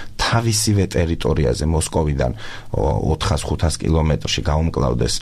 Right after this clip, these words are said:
ამ საომარ ვითარებას. ამიტომ საერთოდ არ მგონია, რომ უ-, დასავლეთის მხარდაჭერა უკრაინის მიმართ არის არასაკმარისი. პირიქით ვფიქრობ, რომ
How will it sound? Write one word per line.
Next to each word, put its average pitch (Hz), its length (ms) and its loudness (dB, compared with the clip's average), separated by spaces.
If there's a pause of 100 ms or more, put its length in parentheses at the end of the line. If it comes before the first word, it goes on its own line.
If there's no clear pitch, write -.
(260)
ამ 90 200 2
საომარ 82 480 0
ვითარებას. 78 640 0 (440)
ამიტომ 117 400 0
საერთოდ 104 380 2
არ 85 140 2
მგონია, 82 460 2
რომ 65 180 2
უ-, - 440 -2
დასავლეთის 80 500 0
მხარდაჭერა 78 580 0
უკრაინის 78 460 2
მიმართ 76 360 2
არის 71 260 0
არასაკმარისი. 80 840 0
პირიქით 85 400 0
ვფიქრობ, - 380 -2
რომ 110 160 2